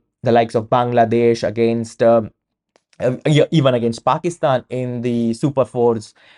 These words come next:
They won both of their games in the group stages as well, beating Afghanistan and Bangladesh again. And they gave India a really good scare. The likes of, um,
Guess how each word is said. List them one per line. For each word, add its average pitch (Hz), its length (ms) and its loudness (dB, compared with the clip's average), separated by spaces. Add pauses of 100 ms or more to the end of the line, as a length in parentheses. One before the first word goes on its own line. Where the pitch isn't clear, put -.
(100)
They 120 440 0 (180)
won 127 340 0
both 131 240 0
of 120 140 -2
their 120 120 4
games 120 320 -2
in 113 100 -4
the 110 80 -4
group 127 260 -4
stages 120 320 -2
as 113 160 -4
well, 117 220 4
beating 117 360 -2
Afghanistan 120 680 0
and 117 160 -2
Bangladesh 113 640 0
again. 123 420 -2 (360)
And 131 460 0 (260)
they 165 160 4
gave 165 360 0
India 156 340 4
a 139 80 0
really 151 300 2
good 143 240 0
scare. 165 440 2
The 123 160 4
likes 135 480 0
of, 131 420 4
um, 123 460 4